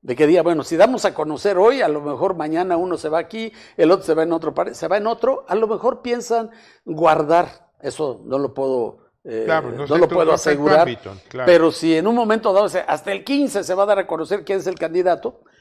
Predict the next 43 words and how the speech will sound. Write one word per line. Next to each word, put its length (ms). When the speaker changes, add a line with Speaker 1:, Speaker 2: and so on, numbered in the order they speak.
Speaker 1:
es 160
muy 140
Speaker 2:
O 60
la 100
Speaker 1:
proba-, 120
Speaker 2:
candidata. 460
Speaker 1:
o 60
la 140
candidata, 640
es 160
muy 160
probable 520
que 400
en 200
un 120
momento 380
dado 120
dijera, 200
"Bueno, 280
vamos 200
a 60
guardarnos 560
esto 320
y 120
el 140
catorce 520
lo 140
damos 240
a 80
conocer 380
y 80
el 100
quince 340
lo 140
Speaker 2:
Pero, 140
Speaker 1:
registramos". 260
Speaker 2:
Marco, 140
pero 200
de 120
diciembre 500
a 40
marzo 260
son 180